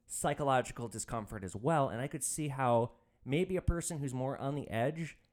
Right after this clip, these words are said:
having something like that e-, entering your brain and fucking with you, maybe could cause you to snap, maybe. What's indicative of this, not just me talking out of my ass, no shit,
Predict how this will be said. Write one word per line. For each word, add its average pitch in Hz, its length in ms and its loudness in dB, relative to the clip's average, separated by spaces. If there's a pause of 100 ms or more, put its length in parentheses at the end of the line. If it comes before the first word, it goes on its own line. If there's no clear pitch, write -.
(120)
having 151 360 -2
something 165 340 -6
like 143 220 -6
that 135 480 -2 (1040)
e-, 151 100 -6 (100)
entering 160 360 0
your 131 100 0
brain 131 380 2
and 127 120 -4
fucking 165 320 -4
with 170 160 -4
you, 180 220 -2 (420)
maybe 156 600 -2 (160)
could - 140 -6
cause 131 260 2
you 143 80 -2
to 139 60 -6
snap, 190 400 -6
maybe. 160 400 -4 (460)
What's 151 180 0
indicative 147 560 0
of 113 140 -2
this, 101 460 -2 (460)
not 131 340 -2
just 123 140 -10
me 131 120 -4
talking 123 320 -4
out 110 80 -2
of 104 60 -4
my 98 100 -4
ass, 104 420 -4 (240)
no 117 160 -4
shit, 120 460 -6